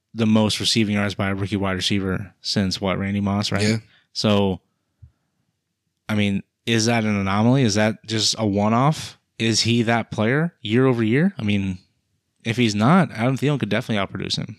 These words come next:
Speaker 2: Yeah. All right, man. So my last, um, hot take for the night. I'm gonna go ahead and st-, I'm gonna,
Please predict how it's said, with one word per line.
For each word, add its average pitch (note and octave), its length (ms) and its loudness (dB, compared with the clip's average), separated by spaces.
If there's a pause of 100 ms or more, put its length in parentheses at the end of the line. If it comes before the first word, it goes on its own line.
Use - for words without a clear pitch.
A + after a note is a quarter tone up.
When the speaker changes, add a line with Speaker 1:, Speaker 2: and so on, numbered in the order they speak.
(140)
Speaker 2:
Yeah. G2 220 0 (1120)
All B2+ 80 2
right, C3 100 4
man. B2 260 2
So B2 600 4
my A#2+ 420 2
last, A#2 960 2 (400)
um, G2+ 580 -2 (540)
hot B2+ 260 2
take A#2+ 280 2
for - 180 -8
the A2 80 -2
night. A#2+ 380 2 (680)
I'm B2 120 -2
gonna D#3 140 2
go D#3 120 4
ahead D3 240 4
and B2+ 180 0
st-, - 320 -4
I'm C3 100 -2
gonna, D3 200 0